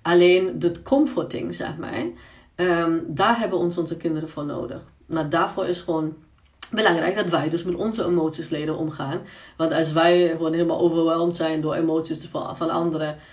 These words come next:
hè, van je kind bijvoorbeeld, of van een collega, of van jezelf misschien, eh, hè, je business, dan, eh, nou, kunnen wij gewoon heel slecht voelen en ook heel slecht beslissingen nemen.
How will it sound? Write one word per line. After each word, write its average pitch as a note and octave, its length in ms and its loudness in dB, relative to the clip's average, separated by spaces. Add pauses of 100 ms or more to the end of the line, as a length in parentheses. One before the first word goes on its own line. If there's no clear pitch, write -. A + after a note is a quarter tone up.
(160)
hè, G3+ 220 -2
van F3+ 120 -2
je D#3+ 100 0
kind E3+ 200 2
bijvoorbeeld, D#3 480 -2
of - 100 -8
van D3+ 260 -4
een D#3 160 -4
collega, E3+ 600 4
of D3+ 180 -8
van D3+ 300 -4
jezelf E3 520 2
misschien, E3+ 520 2
eh, D#3+ 120 -2
hè, D#3+ 540 -2
je E3 160 2
business, E3 560 2 (560)
dan, E3 420 4
eh, D3+ 640 -4 (120)
nou, D#3 200 -6
kunnen D#3+ 200 -2
wij D#3 120 -2
gewoon D#3 180 -6
heel D3+ 200 -6
slecht - 260 -10
voelen D#3 280 -4
en D3+ 120 -8
ook D3+ 180 -8
heel D#3+ 180 -2
slecht D#3 220 -8
beslissingen D#3+ 520 -8
nemen. G2 340 -12